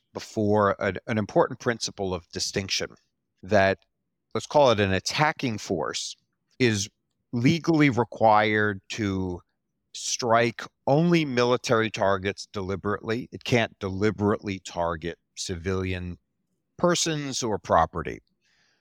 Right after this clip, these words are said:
There's a corollary to that, though, which is that the defending force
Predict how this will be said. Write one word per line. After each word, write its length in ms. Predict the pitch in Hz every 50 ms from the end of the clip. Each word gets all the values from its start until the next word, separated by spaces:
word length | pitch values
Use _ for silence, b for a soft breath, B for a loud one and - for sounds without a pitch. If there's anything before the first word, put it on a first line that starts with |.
| _ _
There's 160 | - 156 147 143
a 60 | 147
corollary 720 | - - - 214 226 226 202 170 135 113 101 95 98 92
to 160 | - 107 95
that, 260 | 85 87 82 82 - _ -
though, 220 | 82 71 65 69
which 360 | 80 82 90 95 90 - -
is 360 | 107 98 92 92 92 92 90 -
that 220 | - 95 90 _
the 120 | - 90 80
defending 680 | - - - - - 143 160 190 208 196 165 147 123
force 640 | 117 - - 104 82 71 58 82 - - - -